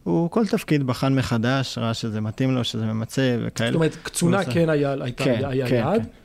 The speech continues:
Speaker 1: כן.
Speaker 2: לצאת לקצונה, אבל אחרי ההמשך
Speaker 1: ומשם
Speaker 2: הוא
Speaker 1: החתימות התנהלו לפי ה-, אה, לפי התפקידים.
Speaker 2: כל פעם
Speaker 1: ו-
Speaker 2: השלב הבא.
Speaker 1: כן, כן. אז אני, אני מרגיש לי שזה קצת,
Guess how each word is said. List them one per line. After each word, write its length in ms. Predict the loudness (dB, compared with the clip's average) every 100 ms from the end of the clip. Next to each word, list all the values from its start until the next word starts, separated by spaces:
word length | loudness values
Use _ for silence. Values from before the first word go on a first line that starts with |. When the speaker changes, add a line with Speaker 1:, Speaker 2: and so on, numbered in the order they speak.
| -4
Speaker 1:
כן. 240 | 0 0 -2
Speaker 2:
לצאת 260 | -4 -4
לקצונה, 340 | -6 -4 0 2
אבל 160 | 2
אחרי 160 | 0 -2
ההמשך 300 | -2 0 2
Speaker 1:
ומשם 320 | 2 2 2
Speaker 2:
הוא 80 | 2
Speaker 1:
החתימות 580 | 2 0 2 4 4 2
התנהלו 400 | 0 2 4 4
לפי 340 | 2 2 2
ה-, 400 | 4 2 0 -2 -6 -10 -14 -8
אה, 160 | -4 -4
לפי 300 | -6 -4 -4
התפקידים. 580 | -4 -8 -8 0 0
Speaker 2:
כל 60 | 2
פעם 160 | 0 0
Speaker 1:
ו- 20 |
Speaker 2:
השלב 360 | 0 0 0
הבא. 180 | -2 -8 -12 -6
Speaker 1:
כן, 220 | -4 -4 -8
כן. 180 | -6 -6 -6 -8
אז 100 | -8 -8
אני, 220 | -4 0 0 2
אני 160 | 2
מרגיש 340 | 4 4 2 2
לי 60 |
שזה 200 | 2 2
קצת, 220 | 2 0